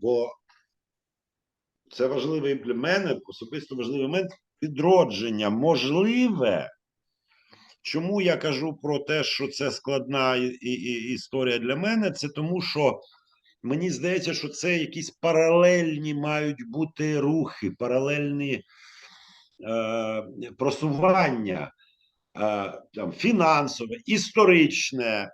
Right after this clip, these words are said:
державотворче. Тобто це не буде щось, щось побіжить вперед, перебудовуватись, якщо можна вжити фразу Горбачова,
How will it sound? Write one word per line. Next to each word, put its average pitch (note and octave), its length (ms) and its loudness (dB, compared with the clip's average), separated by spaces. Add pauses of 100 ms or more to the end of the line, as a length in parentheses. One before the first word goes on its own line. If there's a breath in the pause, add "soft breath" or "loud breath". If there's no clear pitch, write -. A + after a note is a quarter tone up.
державотворче. D3+ 1300 4 (260)
Тобто F3 260 -2
це A3+ 320 0
не G#3+ 120 0
буде F3+ 520 2 (400 loud breath)
щось, F3+ 360 0 (140)
щось F#3 300 0
побіжить E3+ 520 0
вперед, F3 600 4
перебудовуватись, D#3 1120 4
якщо B2 260 -6
можна A2+ 260 -6
вжити A2 340 -4
фразу G#2 300 0
Горбачова, G2+ 640 -4